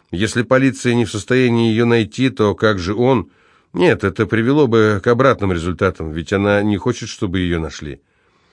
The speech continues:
Разве он не испытывает желания опять воссоединиться со своей женой? Ну да, желание, но вовсе не в этом дело, а в чем же?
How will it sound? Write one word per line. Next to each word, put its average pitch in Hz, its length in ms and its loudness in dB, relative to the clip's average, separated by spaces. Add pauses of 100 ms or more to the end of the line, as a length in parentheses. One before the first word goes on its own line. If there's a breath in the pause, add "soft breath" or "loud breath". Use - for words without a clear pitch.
(420)
Разве 104 400 2
он 123 240 2
не 120 120 4
испытывает 120 480 -2
желания 117 420 4
опять 110 260 -2
воссоединиться 110 680 -2
со 95 100 -8
своей 110 320 0
женой? 110 380 2 (640 soft breath)
Ну 127 180 2
да, 131 400 4
желание, 107 760 2 (540 soft breath)
но 113 260 4
вовсе 131 640 2
не 123 200 4
в 110 100 2
этом 139 300 4
дело, 107 400 0
а 78 80 -10
в - 80 -16
чем 82 260 -4
же? 58 160 -16